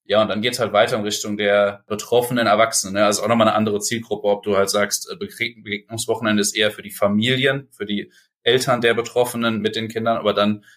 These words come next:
geht's halt eher in Richtung, ja, erwachsene Veranstaltungen, ähm, aber auch ältere, ältere, ältere Hämophile Wochenenden, wo dann nochmal ein anderes Programm ist, wo es dann eher auch nochmal um Physiotherapie,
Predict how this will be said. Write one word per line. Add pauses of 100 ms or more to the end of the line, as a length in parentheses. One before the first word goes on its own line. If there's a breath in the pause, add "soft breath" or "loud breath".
(140 soft breath)
geht's
halt
eher
in
Richtung,
ja,
erwachsene
Veranstaltungen,
ähm,
aber
auch
ältere,
ältere,
ältere
Hämophile (400 soft breath)
Wochenenden,
wo
dann
nochmal
ein
anderes
Programm
ist,
wo
es
dann
eher
auch
nochmal
um
Physiotherapie,